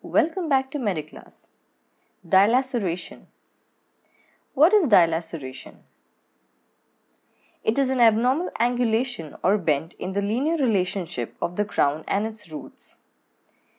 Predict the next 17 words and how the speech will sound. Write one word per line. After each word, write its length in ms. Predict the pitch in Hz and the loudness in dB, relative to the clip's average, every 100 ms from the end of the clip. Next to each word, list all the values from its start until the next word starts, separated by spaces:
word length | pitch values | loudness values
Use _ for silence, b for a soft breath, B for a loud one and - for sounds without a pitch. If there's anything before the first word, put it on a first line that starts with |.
| _ _ | _ _
What 180 | 226 294 | 2 4
are 80 | 339 | 4
the 80 | 302 | 4
causes? 640 | 185 160 135 127 - - _ _ _ _ _ _ _ _ _ _ _ - | 4 2 0 -10 -12 -20 _ _ _ _ _ _ _ _ _ _ _ -6
Idiopathic, 800 | 190 208 233 220 226 311 320 _ _ | -2 0 4 4 6 0 -2 _ _
trauma, 540 | - 196 175 196 226 - | 2 6 6 4 0 -2
and 180 | 277 262 | -4 0
hereditary. 720 | 214 180 165 - - - 165 _ _ _ _ _ _ _ _ _ - | 0 0 -4 -6 -8 -14 -14 _ _ _ _ _ _ _ _ _ 0
Let's 280 | 262 415 | 2 2
see 140 | - 269 | -2 0
what 180 | 233 240 | 2 0
is 140 | 240 - | -2 0
abnormal 480 | 196 208 214 247 - | 0 2 0 -2 -4
angulation 680 | 190 202 202 208 147 - 180 | -2 -2 0 0 -2 -6 -6
of 160 | 185 185 | -6 -2
the 100 | 214 | -2
root. 380 | 190 135 - | -2 -6 -12